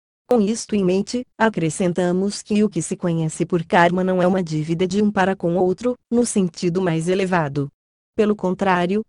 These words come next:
é sempre relacionado com o eu, com a busca do equilíbrio do eu divino. Afirmamos, inclusive, que se você tiver um objetivo na terceira dimensão que esteja em conflito com seu eu superior,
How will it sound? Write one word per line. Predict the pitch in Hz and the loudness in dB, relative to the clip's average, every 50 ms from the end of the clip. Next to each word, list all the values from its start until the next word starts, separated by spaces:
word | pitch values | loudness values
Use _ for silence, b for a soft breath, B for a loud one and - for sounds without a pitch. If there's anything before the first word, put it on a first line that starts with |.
| _ _ | _ _
é | 240 254 | -2 -2
sempre | 254 - - 185 185 180 - 220 | -2 -2 -4 -4 -4 0 0 0
relacionado | 208 180 175 165 170 170 - - 170 170 175 175 175 175 202 | 2 2 2 2 0 0 0 0 2 4 4 2 2 -2 -4
com | 196 - 214 202 | 0 0 0 2
o | 185 180 | 4 4
eu, | 190 208 240 247 - _ _ | 4 4 2 0 -2 _ _
com | _ 247 240 240 | _ 0 0 0
a | 233 | 0
busca | 202 214 214 - - 185 | 0 -2 -2 -2 -2 -2
do | 175 185 | 0 0
equilíbrio | 180 180 - 175 175 175 170 156 160 180 | -2 0 0 -2 0 0 0 0 0 -2
do | 180 180 190 | 0 2 2
eu | 170 170 | 2 2
divino. | 170 202 220 208 160 175 160 151 151 147 - _ _ _ _ _ _ _ _ | 0 -2 -2 -2 0 -2 -2 -2 -4 -8 -10 _ _ _ _ _ _ _ _
Afirmamos, | - 226 233 - - 247 220 214 208 202 185 185 196 208 220 226 - - - _ _ | 2 2 2 2 0 0 2 2 2 2 2 2 2 2 2 0 -4 -10 -16 _ _
inclusive, | - 262 262 - 208 214 220 202 175 180 190 185 208 233 262 _ _ | 2 2 2 2 2 0 0 0 0 -2 -2 -2 -2 -4 -4 _ _
que | - - 247 | -2 -2 -2
se | 233 - 226 | 0 -2 0
você | 202 220 226 - - 214 196 | 2 2 0 2 2 2 2
tiver | 202 - 254 240 208 185 170 170 165 | 2 0 -2 0 2 2 2 4 2
um | 175 185 | 2 0
objetivo | 185 175 160 156 151 151 147 - - 196 180 170 190 | 0 -2 -2 -4 -6 -6 -6 -2 -2 -2 -2 0 0
na | 180 170 | 0 0
terceira | 165 - 220 220 - - - 202 185 190 190 | 2 2 2 0 2 0 0 0 2 2 2
dimensão | 190 214 208 185 170 165 - - 202 196 | 2 4 4 4 2 0 0 0 -2 0
que | - 202 208 214 | 0 0 2 2
esteja | 220 214 - - 233 233 196 160 180 180 | 0 0 2 4 4 4 4 4 0 -2
em | 175 175 | -2 0
conflito | - 202 208 202 - 214 214 226 - 240 | 0 -2 -2 0 0 0 0 0 0 0
com | 220 220 214 214 | 2 2 2 2
seu | - - 202 214 202 | 2 0 0 2 4
eu | 190 185 208 220 | 6 6 4 4
superior, | - - 165 143 233 226 214 220 233 220 196 208 | 2 0 -2 4 4 4 6 6 6 6 6 4